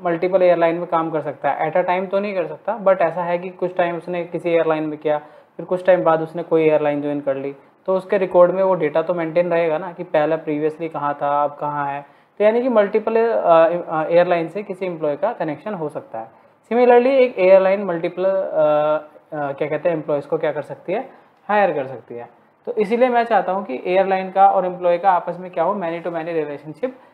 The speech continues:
establish हो जाए। तो उसके लिए मैंने आपको बताया कि आपको किसकी need होती है, Junction object की need होती है, क्योंकि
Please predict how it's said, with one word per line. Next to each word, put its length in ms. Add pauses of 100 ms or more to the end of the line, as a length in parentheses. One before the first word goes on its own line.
(140)
establish 540
हो 60
जाए। 180
तो 120
उसके 280
लिए 200
मैंने 240
आपको 240
बताया 340
कि 140
आपको 200
किसकी 360
need 200
होती 200
है, 140 (340)
Junction 260
object 320
की 80
need 200
होती 200
है, 100
क्योंकि 380